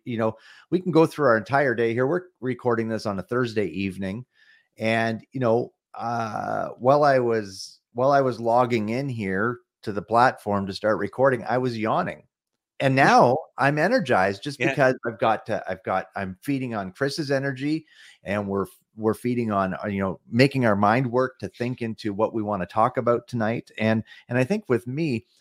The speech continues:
Speaker 1: I'd say that, you know, and I, I know, I, and I know I've said this before, but I think I started, I started discovering my purpose,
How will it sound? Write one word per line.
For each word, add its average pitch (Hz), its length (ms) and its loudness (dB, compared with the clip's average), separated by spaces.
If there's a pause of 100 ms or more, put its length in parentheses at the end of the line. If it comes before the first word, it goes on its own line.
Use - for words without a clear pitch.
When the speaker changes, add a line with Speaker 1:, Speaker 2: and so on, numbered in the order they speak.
(260)
Speaker 1:
I'd 185 240 -4
say 165 240 -2
that, 135 280 2 (200)
you 143 100 -6
know, 131 100 0
and 123 80 -2
I, 127 60 -2
I 160 240 0
know, 156 220 0
I, 127 280 0 (160)
and 113 180 -4
I 90 80 -2
know 117 160 0
I've 104 100 0
said 117 160 -4
this 104 120 -6
before, 135 420 4
but 104 160 2
I 113 100 4
think 175 220 -4
I 185 80 2
started, 147 480 2
I 110 80 -4
started 127 800 0 (140)
discovering 104 640 -4
my 92 120 -4
purpose, 85 680 -10